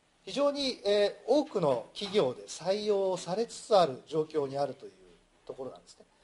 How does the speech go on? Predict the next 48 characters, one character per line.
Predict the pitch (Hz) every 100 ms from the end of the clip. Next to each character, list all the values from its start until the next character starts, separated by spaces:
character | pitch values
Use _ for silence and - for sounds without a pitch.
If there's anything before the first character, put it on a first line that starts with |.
| _ -
た | 285
だ、 | 254 151 - -
こ | 247
の | 285
中 | 302 262
で、 | 170 180 185 -
え | 170 160 156 156 -
ー、 |
こ | -
こ | 220
に | 233
今、 | 240 208 127 - -
八 | 160 185
十 | 208
五 | 208 214
パ | -
ー |
セ | - 262
ン |
ト | -
と |
い | 175
う |
ふ |
う | 143
に |
書 | 165 170
い |
て | 156
あ |
り | 131
ま | 135
す | 131
け | -
れ | 127
ど | 120 127
も、 | 160 143 - - - _
え | 147 143 139 120 117
ー、 |
モ | 170 202
バ | 277 294
イ |
ル | 294
デ | 294
バ | 302 311
イ | 277
ス | - 160
に | 196 151